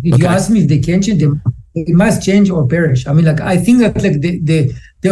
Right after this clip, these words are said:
Speaker 1: they don't have a choice. I think that, like, a, a leader that would choose that direction will inevitably fail in what they're doing, inevitably, right? Like, it's, you can do it in the short term, it can succeed. You know, if we need to solve, like, a huge, big problem and there's no time and everything,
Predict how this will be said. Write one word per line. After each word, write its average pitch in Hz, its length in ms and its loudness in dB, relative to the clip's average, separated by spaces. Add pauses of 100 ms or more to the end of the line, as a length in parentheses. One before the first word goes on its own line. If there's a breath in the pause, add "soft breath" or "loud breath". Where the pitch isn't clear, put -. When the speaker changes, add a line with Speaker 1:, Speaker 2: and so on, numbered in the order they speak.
(120)
Speaker 1:
they 196 120 2
don't 208 160 2
have 202 140 2
a 196 60 -2
choice. 135 420 -4
I 180 120 0
think 233 160 4
that, - 440 -2
like, 190 120 2
a, 156 200 -2
a 202 140 -2
leader 233 280 2
that 208 180 -2
would 185 160 -4
choose 208 300 0
that 180 380 0
direction 170 680 0 (440 soft breath)
will 190 280 4
inevitably 202 600 0
fail 135 400 0 (160)
in 156 100 4
what 151 140 4
they're 139 140 2
doing, 127 200 4
inevitably, 151 480 2 (280)
right? 160 160 0
Like, 170 180 0
it's, 185 160 -2
you 214 180 0
can 202 160 2
do 294 120 2
it 330 40 4
in 277 60 4
the 214 40 6
short 302 300 0
term, 185 340 0 (320)
it 147 140 -2
can 180 140 2
succeed. 151 460 0
You 170 60 0
know, 170 180 2 (120)
if 123 140 0
we 180 40 2
need 202 140 4
to 139 220 2
solve, 208 240 2
like, 175 140 2
a 151 140 2
huge, 185 360 4
big 180 180 2
problem 202 440 2
and 156 220 2 (300 loud breath)
there's 151 160 0
no 233 220 2
time 208 240 2
and 190 80 2
everything, 202 500 0